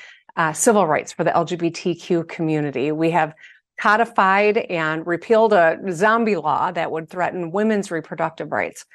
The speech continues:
I mean, these are the things that we're doing. We ran on these. The public told us they wanted us to take action. Um, what you hear out of the other side is just criticism of it, not an alternative view, not ideas of how we can address some of the issues like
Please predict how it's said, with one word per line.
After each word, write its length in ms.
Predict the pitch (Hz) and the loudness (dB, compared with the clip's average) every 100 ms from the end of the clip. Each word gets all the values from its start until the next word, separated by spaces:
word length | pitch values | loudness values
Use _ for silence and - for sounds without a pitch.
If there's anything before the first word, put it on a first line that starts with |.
| _ _ _ | _ _ _
I 40 | 202 | 2
mean, 220 | 208 196 | 4 6
these 240 | 240 269 285 | 4 2 2
are 100 | 233 | 2
the 100 | 202 | 0
things 320 | 196 180 170 | 0 -2 0
that 160 | 160 | -2
we're 160 | 151 151 | -2 -4
doing. 280 | 156 139 160 | -4 -4 -4
We 100 | 165 | -4
ran 380 | 165 180 196 208 | 0 0 2 0
on 240 | 196 190 | 0 -2
these. 340 | 185 185 190 | -2 -2 -4
The 80 | 185 | -8
public 340 | - 185 185 185 | -8 -2 -2 -2
told 240 | 175 175 | -2 -2
us 140 | 170 | -2
they 100 | - | -2
wanted 340 | 151 151 160 156 | 0 0 0 -2
us 160 | 156 - | -4 -6
to 100 | 156 | -6
take 220 | 156 143 | -6 -2
action. 500 | 135 151 - 151 151 - - - - - | -2 -2 -4 -4 -4 -12 -20 -20 -20 -4
Um, 360 | 165 147 139 156 _ _ | 0 2 0 -2 _ _
what 320 | - 190 214 208 | -10 0 2 2
you 80 | |
hear 240 | 214 262 247 | 2 4 6
out 140 | 226 | 4
of 80 | 190 | 4
the 100 | 202 | 2
other 160 | 190 196 | 2 0
side 380 | - 170 196 | 0 0 0
is 140 | 214 196 | 0 -2
just 200 | 202 - | -6 -6
criticism 580 | 285 294 - 165 156 147 | -2 -2 -2 -4 -4 -4
of 120 | 143 | -4
it, 100 | 113 | -2
not 180 | 185 220 | -2 0
an 60 | |
alternative 580 | 226 233 254 240 226 202 | -2 -2 -4 -2 -2 -4
view, 280 | 226 247 285 | -2 0 0
not 280 | 226 214 214 | 0 0 0
ideas 680 | 185 156 170 185 208 - | -2 -2 -2 -2 -2 -2
of 140 | 208 170 | -4 -4
how 160 | 180 | -2
we 140 | 180 196 | -2 -4
can 220 | - 180 | -4 -8
address 460 | - 156 147 208 - | -6 -2 0 0 -2
some 160 | 196 | -4
of 80 | 185 | -2
the 160 | 165 - | -2 -4
issues 320 | - 202 190 | -2 -4 0
like 260 | 160 - | 0 -2